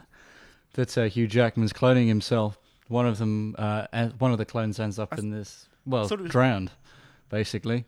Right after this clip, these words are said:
Speaker 2: Right, yeah, that is good, isn't it? I forgot all about that. 'Cause there's another one as well with, um, uh, the, the, the, why do I wanna say Norman? That doesn't make sense. With that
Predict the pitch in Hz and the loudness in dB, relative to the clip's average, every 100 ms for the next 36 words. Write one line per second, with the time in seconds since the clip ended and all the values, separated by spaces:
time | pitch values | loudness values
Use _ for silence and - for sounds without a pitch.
0 | - 180 226 254 240 233 226 185 139 170 | -8 -4 0 0 0 -2 -2 -2 -2 0
1 | 170 180 226 233 - 131 110 147 190 117 | 0 2 2 0 0 -2 -2 -4 -4 -6
2 | - 127 - 214 180 113 113 156 233 - | -6 -6 -6 -2 0 0 0 0 0 -2
3 | 107 104 170 185 220 240 277 269 202 185 | -10 -8 -2 0 4 4 4 4 2 2
4 | 202 190 170 147 135 143 131 120 113 - | 2 4 2 0 -2 -2 -4 -6 -10 -16
5 | _ _ _ _ _ _ _ _ _ _ | _ _ _ _ _ _ _ _ _ _
6 | 120 117 117 113 113 113 104 104 107 107 | -2 0 2 2 0 -4 -8 -14 -12 -12
7 | 101 104 101 120 131 147 139 135 127 - | -12 -12 -12 -4 0 2 2 2 0 -2
8 | 127 131 139 101 92 101 - 123 104 98 | -2 -2 -2 -6 -10 -14 -14 -14 -14 -14
9 | 95 - 104 117 - _ 123 113 - - | -14 -14 -12 -14 -14 _ -10 -10 -12 -20
10 | _ _ _ _ _ _ - 117 113 123 | _ _ _ _ _ _ -20 -12 -2 -2
11 | 127 | -2